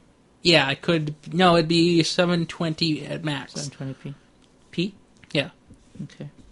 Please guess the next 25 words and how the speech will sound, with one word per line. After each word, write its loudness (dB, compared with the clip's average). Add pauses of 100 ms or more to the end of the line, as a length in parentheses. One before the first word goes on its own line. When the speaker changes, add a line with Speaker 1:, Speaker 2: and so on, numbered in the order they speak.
(100)
Speaker 1:
Potentially. -4 (500)
Speaker 2:
Mm. -10 (1800)
Okay, -4
it's -10
just -6
a -10
phone, -2
Speaker 1:
I 4
Speaker 2:
I 8
Speaker 1:
don't 4
know. -4
Speaker 2:
suppose. -6
It's -8
just -8
a -10
phone. -12
Speaker 1:
Like, 0
the 4
new 6
iPad 0
can 0
do 2
ten -4
eighty -4
now. -12